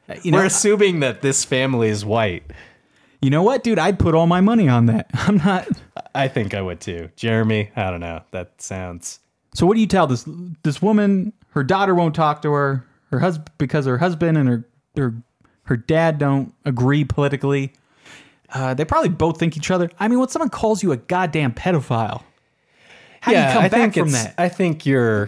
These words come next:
Speaker 2: getting really close to blows at that point. I don't know. I think there may need to be some, uh, government intervention here.
Speaker 1: So you tell, you, you're telling Chris, you're telling this woman
Speaker 2: I'm telling
Speaker 1: whose
Speaker 2: this
Speaker 1: daughter's
Speaker 2: woman she made
Speaker 1: Crystal is to get the feds on Crystal.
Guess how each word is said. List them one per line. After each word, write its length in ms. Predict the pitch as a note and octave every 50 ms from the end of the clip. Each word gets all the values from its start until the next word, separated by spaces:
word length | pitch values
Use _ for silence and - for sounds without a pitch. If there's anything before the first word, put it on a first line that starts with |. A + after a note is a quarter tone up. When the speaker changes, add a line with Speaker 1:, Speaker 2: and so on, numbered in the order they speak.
| - - -
Speaker 2:
getting 280 | B2 B2 A#2 A2 G#2 G2
really 260 | G2 G#2+ G#2+ G#2 F#2+
close 340 | - - - A2 G#2 - -
to 80 | - G2
blows 440 | F2 G2+ G2 G2 G2+ G2+ G2 F#2+ F#2+
at 140 | F2 -
that 220 | - F2 E2+ E2 _
point. 480 | - A2 F#2+ F2 E2+ E2+ - _ - - _ _ -
I 80 | A2 A#2+
don't 120 | B2 C3
know. 280 | D3 E3+ F3 D3 - -
I 100 | - A2
think 200 | - - C3+ B2
there 120 | - B2 A#2
may 280 | A2+ A2+ A2+ A2 A2 - - - -
need 160 | - A2+ A2+ G#2+
to 40 | A2
be 160 | G2 A2 G#2+
some, 240 | - - A#2 G#2 G2+
uh, 220 | G2+ G2 F#2+ F#2+ G2 - A#2
government 500 | G#2 A2 G#2 A2+ A2 G#2+ G#2+ G#2 G2+ - - _ -
intervention 600 | A#2 A2+ - A2 G2 A2+ A#2+ A#2+ - - G#2+ F#2+
here. 380 | G2 G2+ F#2+ F2 F2 E2 D#2+ _ _ _ _ _
Speaker 1:
So 140 | - - D#3+
you 40 | D#3
tell, 280 | D#3 - A3 A3 A3+ - -
you, 180 | E3 D#3+ F3 _
you're 120 | - G#3+ E3
telling 300 | - G#3+ A3 G3+ F3 C#3
Chris, 380 | A#2 A2 - G3+ G#3 - - _ _
you're 120 | - D#3+ C3+
telling 580 | - - G3+ G3 F#3 F3+ E3+ E3 E3 D#3+ D3
this 180 | C#3+ C#3+ C3+ -
woman 280 | D3+ D#3 E3+ E3 D#3 D3
Speaker 2:
I'm 60 | D3
telling 200 | C#3 G3+ G#3+ G3+
Speaker 1:
whose 80 | F#3+ E3+
Speaker 2:
this 60 | D3+
Speaker 1:
daughter's 100 | D#3+ E3+
Speaker 2:
woman 140 | F3+ F3 E3+
she 120 | D#3 - D#3+
made 40 | D3 - C3+ C#3+ D3
Speaker 1:
Crystal 280 | C3+ B2+ A#2+ A#2 - - _ _ _ _ -
is 120 | - D3 A#2+
to 120 | - D3
get 180 | C3 E3 D#3+ D#3+
the 60 | D3+
feds 360 | - - E3 D#3 D#3 C#3+ B2+
on 200 | C3 B2 A#2+ A#2 A#2
Crystal. 460 | - D#3 C#3 A#2+ - - - -